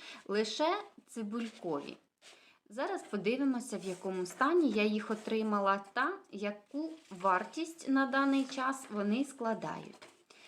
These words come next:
Отже, перша рослинка —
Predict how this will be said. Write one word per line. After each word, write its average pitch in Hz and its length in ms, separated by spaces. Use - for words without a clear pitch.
Отже, 170 440
перша 311 460
рослинка — 285 840